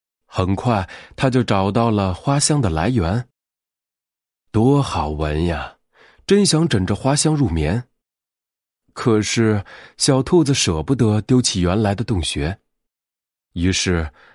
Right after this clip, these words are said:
它从自己的洞里出发，打了一个长长的洞，一直打到小花园的南边。现在它的家也在小花园旁边了。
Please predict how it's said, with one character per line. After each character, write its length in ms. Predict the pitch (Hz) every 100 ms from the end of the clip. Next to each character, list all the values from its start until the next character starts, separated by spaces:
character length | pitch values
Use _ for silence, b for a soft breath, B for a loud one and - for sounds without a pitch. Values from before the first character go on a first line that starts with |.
| b
它 160 | - 113
从 200 | 120 117
自 220 | 120 104
己 180 | 92 95
的 140 | 104
洞 260 | 123 120 92
里 120 | 82
出 200 | - 90
发， 400 | 85 90 87 82 B B B
打 220 | 101 98
了 100 | 110
一 160 | 131 147
个 140 | 151
长 340 | 147 - 127
长 180 | 170 120
的 120 | 131
洞， 200 | 151 165 92 _ _ _ _ _ _ _ -
一 140 | 98
直 460 | 90 95 90 101 98 -
打 200 | 107 95
到 160 | 110 135
小 160 | -
花 200 | 95 127
园 160 | 135 117
的 100 | 135
南 260 | 85 71 120
边。 320 | 131 87 - _ _ _ _ _ _ _ -
现 300 | - 92 87
在 360 | 90 78 73 b b b b
它 160 | -
的 140 | 95 92
家 360 | - 92 92 - b
也 300 | - 113 107
在 160 | 113 175
小 200 | - 120
花 160 | 135
园 180 | 139 123
旁 240 | 139 - 117
边 220 | 135 143
了。 260 | 117 -